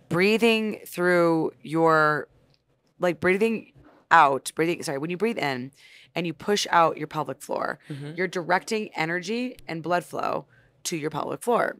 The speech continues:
Speaker 2: Mm-hmm.
Speaker 1: which creates more engorgement, which creates more, uh, arousal.
Speaker 2: Mm-hmm.
Speaker 1: And here's the thing that people don't really realize is there's an, there's homologous genital structures in men and women. But there's this girl on Instagram who's, like, on a,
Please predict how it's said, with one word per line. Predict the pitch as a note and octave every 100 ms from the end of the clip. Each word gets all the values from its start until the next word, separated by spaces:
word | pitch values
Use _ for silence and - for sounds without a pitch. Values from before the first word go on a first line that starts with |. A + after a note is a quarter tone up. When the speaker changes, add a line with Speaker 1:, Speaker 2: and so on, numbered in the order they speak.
| F3
Speaker 2:
Mm-hmm. | E3+ E3 C#3 F3+ G3+ F3+ D3+
Speaker 1:
which | F3+ G3 -
creates | G3+ F3+ -
more | D3 D3
engorgement, | C#3+ E3 F3+ G#3 A3+ - - - - _
which | F3+ -
creates | - F3 D#3+
more, | D3+ D3 D3 C#3+ - _
uh, | C#3+ C3+ B2+
arousal. | B2+ C#3+ G3+ G#3 A3 A3+
Speaker 2:
Mm-hmm. | D#3+ C3 C#3 D3+ A3 E3+
Speaker 1:
And | E3+ E3 D#3+ D#3+ - _ _ _ _ -
here's | A#3 A#3
the |
thing | - E3 D3
that | A#2+ - -
people | E3+ C#3+
don't | C3+
really | D3 C#3+ C3
realize | - - C#3+
is | D#3
there's | F3 F3
an, | F3 -
there's | F3 E3
homologous | E3+ G#3 A3+ F#3 - - - -
genital | E3 E3 D3+
structures | C3 - D3 - D#3 B2+
in | C#3
men | C3
and | -
women. | - - - - - - - - _
But | F#3+ E3+ - _ _ _ _ _ _
there's | F#3+ F3+
this | F3+
girl | - G3
on | F3
Instagram | F3 F3 D#3 D3 D3+
who's, | D#3+ D3
like, | C#3+ -
on |
a, | D3+